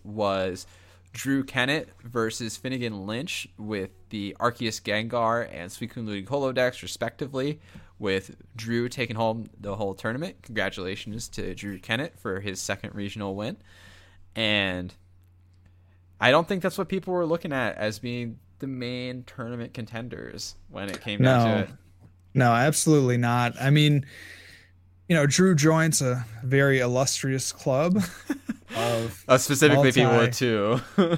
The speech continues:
Speaker 1: <laughs>
Speaker 2: regional winners. Yeah. Um, so congratulations to him.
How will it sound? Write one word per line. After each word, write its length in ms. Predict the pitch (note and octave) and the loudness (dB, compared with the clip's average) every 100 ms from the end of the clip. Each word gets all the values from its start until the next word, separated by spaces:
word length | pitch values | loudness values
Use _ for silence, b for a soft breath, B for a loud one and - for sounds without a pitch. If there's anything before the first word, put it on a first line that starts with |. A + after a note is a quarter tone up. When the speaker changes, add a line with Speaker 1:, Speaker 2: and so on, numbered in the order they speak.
| D#3 | 0
Speaker 1:
<laughs> 60 | C#3+ | 4
Speaker 2:
regional 760 | D3 B2+ C#3 C#3+ C#3 C#3 C#3+ | 4 4 2 4 4 2 0
winners. 640 | C#3+ C#3 D3 F#3 F3 - | -2 0 0 -2 -4 -4
Yeah. 260 | C#3+ C3 E3 - | -2 0 -2 -2
Um, 440 | C#3 C3+ C#3 C3+ | -2 -2 -2 -4
so 200 | B2+ C3+ | -4 -4
congratulations 800 | B2+ C3 B2 A#2+ A#2+ A#2 - C3 | -4 -2 -2 -2 -4 -6 -8 -8
to 60 | B2+ | -6
him. 160 | E3+ | -6